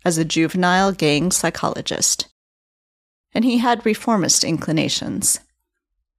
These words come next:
He started a therapy program, brought in social workers, and invited celebrated performers to the jail to give concerts, including B B King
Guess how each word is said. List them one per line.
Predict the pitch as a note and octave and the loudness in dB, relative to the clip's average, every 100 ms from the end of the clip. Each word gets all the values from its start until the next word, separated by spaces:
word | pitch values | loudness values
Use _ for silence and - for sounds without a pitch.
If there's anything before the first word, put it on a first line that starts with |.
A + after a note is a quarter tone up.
| _ _ _ _ _ | _ _ _ _ _
He | - | -2
started | G#3+ - E3+ D#3+ E3 | 0 2 2 2 0
a | |
therapy | - - C#3 C#3+ F3 | -2 0 0 0 -2
program, | F#3 - E3 F3 F#3+ A3 - _ _ _ _ _ _ _ _ | -4 -2 0 0 2 0 -2 _ _ _ _ _ _ _ _
brought | G3 F3+ - | 0 0 2
in | A#3+ | 0
social | A#3 F3 D#3+ D3 C#3 | 2 0 0 -2 -2
workers, | C3+ - C#3 D#3+ - - _ _ _ _ _ _ - | -2 -4 -4 -2 -4 -6 _ _ _ _ _ _ -2
and | G3 | 0
invited | G3 F3+ D#3+ E3 G3+ F#3 | 0 0 0 0 0 0
celebrated | - D#3 E3+ F#3+ F3+ G3 | 0 0 0 0 0 -2
performers | - G#3+ - E3 C#3 F2 - | -4 -6 -2 -2 0 -2 -4
to | - | -2
the | - | -4
jail | - C#3+ E2 - | -2 0 -2 -4
to | - | -6
give | F3+ D#3 | -4 -6
concerts, | - D#3+ - - - - - - _ _ _ _ _ - | -2 -2 -2 -4 -4 -4 -4 -6 _ _ _ _ _ -4
including | F#3+ - G3 F#3+ E3 | -4 0 0 0 0
B | F3 E3+ | -2 0
B | F3+ F3 | 0 -2
King | - F3 - D#3 | -2 -2 -2 -4